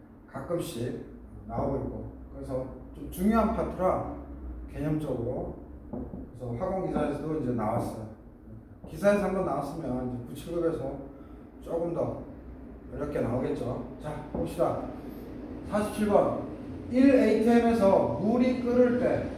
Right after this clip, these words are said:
온도 구배 델티와 열 전달 계수, 어, 대류 열 전달 계수 에이치 와이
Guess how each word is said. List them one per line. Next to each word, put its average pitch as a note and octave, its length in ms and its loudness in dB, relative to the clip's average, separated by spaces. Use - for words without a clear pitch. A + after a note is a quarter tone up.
온도 A3+ 440 4
구배 - 460 4
델티와 F3+ 960 4
열 G3+ 220 6
전달 A3+ 400 8
계수, F3 240 2
어, - 640 -6
대류 F#3+ 240 4
열 F#3 180 6
전달 D3+ 300 2
계수 - 260 -4
에이치 G3+ 360 0
와이 G3 580 6